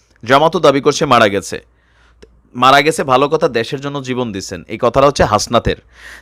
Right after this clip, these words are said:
তাদের স্পষ্ট বক্তব্য, হুঁশিয়ারি দিয়ে আপনার, আহ, আন্দোলনের অন্যতম সমন্বয়ক হাসনাত আবদুল্লাহ, তিনি চট্টগ্রামের লালদিঘি ময়দানে আয়োজিত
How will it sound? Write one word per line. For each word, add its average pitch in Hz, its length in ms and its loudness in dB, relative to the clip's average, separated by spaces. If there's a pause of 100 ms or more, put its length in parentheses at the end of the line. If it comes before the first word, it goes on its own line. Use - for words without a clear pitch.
তাদের 151 280 6
স্পষ্ট 170 540 0
বক্তব্য, 104 760 0 (460)
হুঁশিয়ারি 247 460 6
দিয়ে 165 480 2 (260)
আপনার, 127 360 2
আহ, - 320 -6 (280)
আন্দোলনের 143 400 0
অন্যতম 190 440 -2
সমন্বয়ক 165 440 0
হাসনাত 180 400 0
আবদুল্লাহ, 131 420 2 (500)
তিনি 147 140 2
চট্টগ্রামের 165 680 4
লালদিঘি 180 600 2
ময়দানে 165 380 2
আয়োজিত 135 400 2